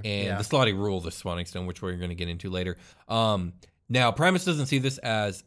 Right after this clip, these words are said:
Speaker 1: um, a mistake or a problem, and I think the reason is because, like, it sounds like Limbo was, the chaos was spreading.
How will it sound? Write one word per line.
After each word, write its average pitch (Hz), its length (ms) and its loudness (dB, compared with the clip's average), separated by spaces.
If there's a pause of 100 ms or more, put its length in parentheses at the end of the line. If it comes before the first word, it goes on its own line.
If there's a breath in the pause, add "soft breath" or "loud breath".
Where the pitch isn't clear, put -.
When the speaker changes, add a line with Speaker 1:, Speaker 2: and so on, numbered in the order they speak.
Speaker 1:
um, 92 880 -4 (680)
a 104 100 -2
mistake 117 520 -4
or 101 120 -2
a 87 40 -2
problem, 131 400 -4
and 120 100 -6
I 104 60 0
think 190 200 -2
the - 80 -2
reason 120 260 2
is 95 140 -4
because, 98 340 -4
like, 92 180 -4 (600 soft breath)
it 135 100 0
sounds 190 300 4
like 170 120 4
Limbo 139 380 6
was, 107 340 2
the 117 80 -4
chaos 127 300 2
was 101 80 -6
spreading. 87 420 -4